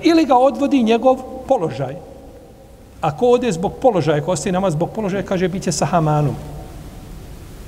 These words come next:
Ako, ili ga odvodi njegov imetak, ako ostavi namaz iz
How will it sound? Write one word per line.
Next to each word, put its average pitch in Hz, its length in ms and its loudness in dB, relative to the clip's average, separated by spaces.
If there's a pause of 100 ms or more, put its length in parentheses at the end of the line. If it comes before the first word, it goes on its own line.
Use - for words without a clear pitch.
(380)
Ako, 269 380 2
ili 330 180 4
ga 294 100 6
odvodi 339 260 4
njegov 311 280 4
imetak, 240 480 4
ako 269 240 6
ostavi 269 260 2
namaz 269 280 4
iz 208 160 0